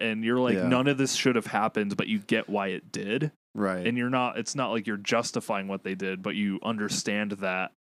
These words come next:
Speaker 1: like, why they did it in
Speaker 2: Yeah.
Speaker 1: that moment, you know?
Speaker 2: Yeah, and it just spirals, it's just a whole spiraling out of control.
Speaker 1: I'm gonna make another comparison, uh, Red Dead two,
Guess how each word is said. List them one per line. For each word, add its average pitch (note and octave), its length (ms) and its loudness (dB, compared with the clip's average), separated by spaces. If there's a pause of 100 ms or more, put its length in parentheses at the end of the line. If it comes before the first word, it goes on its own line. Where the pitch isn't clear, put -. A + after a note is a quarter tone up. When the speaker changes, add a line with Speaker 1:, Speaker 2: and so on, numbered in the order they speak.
Speaker 1:
like, G2 220 -2
why G2 320 0
they F#2 140 -4
did F#2 240 -4
it - 160 -10 (240)
in - 100 4
Speaker 2:
Yeah. F#2+ 80 2
Speaker 1:
that F#2+ 180 -2
moment, F#2 460 -4
you F#2 140 -8
know? F2+ 280 -12 (160)
Speaker 2:
Yeah, F#2+ 360 -2 (180)
and G2 160 -2
it F2+ 40 -4
just - 540 -6
spirals, G2+ 1080 -2 (100)
it's - 180 -6
just - 280 -4
a G#2+ 40 -2
whole G#2+ 140 0
spiraling A#2 720 -2
out G2+ 180 -2
of F2+ 120 -6
control. F#2 720 -4
Speaker 1:
I'm B2+ 140 -2
gonna D3 140 2
make D3 180 2
another A2+ 300 2
comparison, C3+ 800 0
uh, G#2+ 320 0
Red G#2+ 300 0
Dead A#2+ 260 0
two, B2 460 2